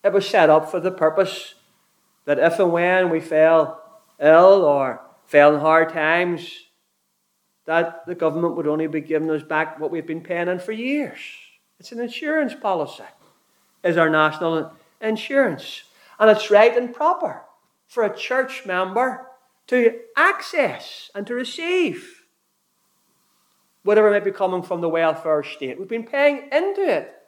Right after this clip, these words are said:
We're not receiving charity from them. We've been, we've been investing in it for a lifetime. A, a, a, a church member should receive welfare because he's been insured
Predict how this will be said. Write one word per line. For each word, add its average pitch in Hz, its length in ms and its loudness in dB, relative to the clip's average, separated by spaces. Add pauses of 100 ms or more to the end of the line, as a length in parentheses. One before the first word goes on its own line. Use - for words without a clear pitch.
(420)
We're 220 120 6
not 320 160 6
receiving 196 400 -6
charity 330 520 2
from 311 300 -4
them. 110 160 -14 (840)
We've 254 120 0
been, 208 220 4
we've 302 180 6
been 208 140 6
investing 240 580 4
in 294 60 -4
it 269 120 -6
for 220 380 -8 (440)
a 208 100 -8
lifetime. 269 640 -8 (1500)
A, 180 60 -16
a, 185 180 -16 (460)
a, - 100 -14 (240)
a 233 60 -4
church - 520 0 (380)
member 208 760 2
should 349 580 2 (440)
receive 285 520 4
welfare 190 680 2 (1600)
because - 260 0
he's 143 120 0
been 156 100 0
insured 311 580 6